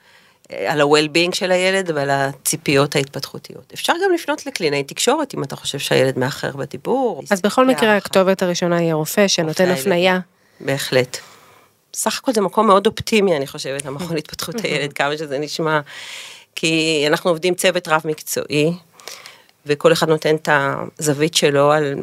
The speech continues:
Speaker 1: על מה שצריך לעשות, ואנחנו רואים המון הצלחות. הרבה ילדים שבאיזשהו מקום הדאיגו, הם הופכים להיות, אה, ילדים שמתפתחים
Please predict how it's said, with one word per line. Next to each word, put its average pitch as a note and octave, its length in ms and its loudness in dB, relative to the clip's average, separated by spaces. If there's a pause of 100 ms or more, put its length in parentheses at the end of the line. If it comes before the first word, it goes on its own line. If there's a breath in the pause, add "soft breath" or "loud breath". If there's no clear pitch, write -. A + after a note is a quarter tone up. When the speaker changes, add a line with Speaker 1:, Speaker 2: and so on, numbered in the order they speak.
Speaker 1:
על C#3 100 -2
מה C#3+ 120 0
שצריך - 480 -4
לעשות, F#3+ 480 2
ואנחנו C#3+ 260 0
רואים G#3 200 2
המון G#3+ 260 -2
הצלחות. - 560 -8
הרבה D#3 200 0
ילדים F3+ 340 2
שבאיזשהו D#3+ 720 0
מקום D3+ 300 0
הדאיגו, G#3+ 640 4
הם F3 100 -2
הופכים G3 360 -2
להיות, G#3 320 -2
אה, - 300 0
ילדים E3+ 220 2
שמתפתחים - 560 -2